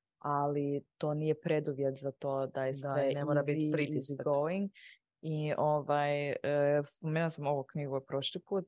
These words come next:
Speaker 1: e, sad sam ga tu ostavila, će se da ju
Speaker 2: Vrh.
Speaker 1: pokažem. E, No Family is Perfect, e, kupila sam ju u Planetopiji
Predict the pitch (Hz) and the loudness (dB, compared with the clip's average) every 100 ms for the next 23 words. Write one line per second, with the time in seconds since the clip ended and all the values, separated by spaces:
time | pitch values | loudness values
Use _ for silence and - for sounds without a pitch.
0 | - - 151 - 143 - - 131 - 139 | -8 -10 -6 -4 -6 -8 -16 -16 -14 -14
1 | - 120 - 85 - 135 - 131 127 123 | -10 -12 -10 -12 -14 -16 -14 -10 -8 -8
2 | 135 139 127 127 139 190 202 - - _ | -4 -2 0 0 0 -2 -2 -8 -20 _
3 | _ 156 156 - 170 175 180 202 214 208 | _ -6 -6 -2 0 0 2 0 2 2
4 | 185 - - 143 131 170 185 202 - _ | 0 -2 0 0 0 -2 -2 -2 -8 _
5 | - 117 139 - 175 180 160 156 - - | -10 -8 -6 -6 -4 0 2 2 -2 -4
6 | 147 147 143 - 147 143 139 139 139 - | -4 -4 -4 -4 -4 -4 -4 -4 -6 -8
7 | - - _ _ _ _ 151 147 143 151 | -14 -20 _ _ _ _ -4 -2 -2 -2
8 | 117 - - - | -2 -4 -8 -8